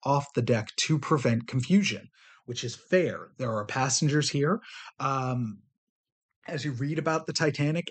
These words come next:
and the state of the world at the time, uh, third class was really, in a way, left off to itself.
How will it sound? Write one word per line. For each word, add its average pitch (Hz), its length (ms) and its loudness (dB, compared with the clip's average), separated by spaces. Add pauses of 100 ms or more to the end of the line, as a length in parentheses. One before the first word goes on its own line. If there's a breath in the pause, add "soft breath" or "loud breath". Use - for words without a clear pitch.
and 127 240 4
the 120 40 4
state 113 280 2
of 101 100 -2
the 101 100 -6
world 151 280 2
at 135 120 2
the - 80 -10
time, 98 360 -6 (500 loud breath)
uh, 127 320 -2
third 185 320 2
class 165 400 -4
was 120 240 0
really, 180 720 2
in 147 80 -2
a 135 60 0
way, 127 180 2
left 120 300 0
off 107 220 -2
to 101 180 -4
itself. 95 500 0